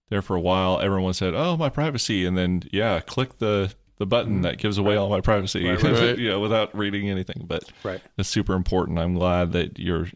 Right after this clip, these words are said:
Speaker 1: uh, you know, concentrating on that. Um, really appreciate all the work that you're doing with, with this application to track and, uh, help prevent, uh, the spread of the coronavirus.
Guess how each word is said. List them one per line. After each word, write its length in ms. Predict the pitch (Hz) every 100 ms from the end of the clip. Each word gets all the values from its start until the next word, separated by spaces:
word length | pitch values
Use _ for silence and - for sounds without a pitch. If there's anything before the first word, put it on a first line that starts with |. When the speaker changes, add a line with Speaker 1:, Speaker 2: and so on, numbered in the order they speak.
| 95
Speaker 1:
uh, 280 | 90 80 87 - _ _ _ _ _
you 80 | 95
know, 40 | 85
concentrating 680 | 95 92 - - 85 85
on 180 | 85 85
that. 340 | 82 85 - - _ _ _ -
Um, 380 | 92 92 87 85 -
really 300 | 90 101 98
appreciate 400 | 92 101 - 92
all 140 | 90
the 60 | 90
work 220 | 90 95
that 100 | -
you're 120 | 85 90
doing 560 | 101 107 107 104 104
with, 320 | 101 92 - _ - - - 85 -
with 180 | 95 -
this 180 | 90
application 680 | 95 92 95 101 98 - 98
to 80 | 95
track 540 | - 98 92 95 - - _
and, 320 | 101 92 87 -
uh, 180 | 78 87
help 240 | 95 85
prevent, 400 | 95 87 82 85
uh, 240 | - 80 101 - _ _ _
the 60 | 98
spread 280 | - 107 95
of 60 |
the 60 | 87
coronavirus. 880 | - 90 92 87 87 90 90 -